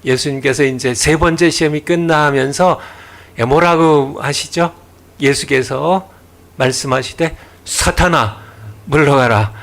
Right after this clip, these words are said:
그래서 여기에, 야, 마귀가 한 서너 차례 나오고요. 그리고 시험하는 자가 나오고, 그 다음에 사탄이 나옵니다.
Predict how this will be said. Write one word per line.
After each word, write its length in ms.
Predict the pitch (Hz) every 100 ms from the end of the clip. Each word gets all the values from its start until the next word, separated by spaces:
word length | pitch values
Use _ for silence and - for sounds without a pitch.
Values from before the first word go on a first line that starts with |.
| - - -
그래서 220 | 131 170
여기에, 520 | 165 185 180 156 143
야, 520 | 123 120 123 - - 156
마귀가 1120 | 117 123 151 170 170 160 156 147 139 113 107 - - -
한 160 | 135
서너 280 | - 190 180
차례 280 | 170 165 165
나오고요. 600 | 139 110 113 123 131 107 104 - - - - -
그리고 340 | 120 123 120 156
시험하는 560 | - 185 175 160 151
자가 240 | 127 120 117
나오고, 500 | 110 107 156 190 190 - - -
그 80 | -
다음에 260 | 107 110 143
사탄이 420 | - 175 165 160
나옵니다. 440 | 139 107 98 95